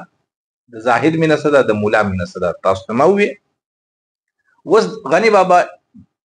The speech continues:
مینه هم کوي. عبادت خو څه شو؟ د الله سره مینه شو. اوس د غني بابا مینه، یعنی د الله سره تعلق، د، د الله سره معامله چې ده، هغه په څه ده؟ په کوم بنیاد ده؟ نو غني خان وایي، د غني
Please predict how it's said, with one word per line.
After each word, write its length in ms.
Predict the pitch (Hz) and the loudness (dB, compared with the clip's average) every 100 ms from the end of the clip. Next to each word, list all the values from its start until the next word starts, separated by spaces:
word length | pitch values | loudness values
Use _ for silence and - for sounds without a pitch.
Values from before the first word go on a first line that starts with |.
| _ _ _ _ _ _ _ _ _ _ _ | _ _ _ _ _ _ _ _ _ _ _
مینه 260 | 151 202 240 220 | 0 2 4 2
هم 100 | 170 | 0
کوي. 160 | 110 - - - 127 | -2 -4 -6 -6 -2
عبادت 320 | 127 170 240 226 | 0 2 2 2
خو 100 | 214 | 2
څه 160 | 254 214 | 2 0
شو؟ 160 | 226 214 | 0 2
د 0 | 156 | 2
الله 180 | 156 160 - | 2 2 0
سره 200 | 117 120 | -4 -4
مینه 160 | 117 107 | -8 -6
شو. 140 | 104 | -4
اوس 280 | 120 247 180 | 0 0 2
د 20 | 160 | 0
غني 140 | 175 214 | 0 2
بابا 160 | 208 185 190 | 2 2 0
مینه، 240 | 330 160 107 - _ _ _ _ | 0 0 -2 -10 _ _ _ _
یعنی 120 | 117 131 | -10 -4
د 20 | 123 | -2
الله 160 | 165 190 | 0 2
سره 100 | 180 147 135 | 2 2 2
تعلق، 260 | 143 214 147 | 4 4 2
د، 120 | 123 147 | -4 0
د 180 | 131 135 | 0 2
الله 180 | 165 165 | 2 0
سره 120 | 147 139 | -2 0
معامله 380 | 139 147 185 214 151 | -2 0 0 0 0
چې 80 | 151 | 0
ده، 80 | 226 - - _ _ _ 104 | 0 0 -10 _ _ _ -10
هغه 180 | 104 220 | -8 -4
په 60 | 160 - | -4 0
څه 80 | 247 | 0
ده؟ 60 | 127 101 | 0 -4
په 60 | 113 190 | -6 -4
کوم 180 | 196 135 | -2 -2
بنیاد 280 | 117 110 113 160 | -4 -4 0 0
ده؟ 80 | 147 - _ _ _ | 0 -4 _ _ _
نو 80 | 131 156 | -2 0
غني 160 | 269 226 | 0 0
خان 140 | 220 | 2
وایي، 160 | 226 208 | 2 2
د 60 | 160 143 | 2 0
غني 200 | 165 | 0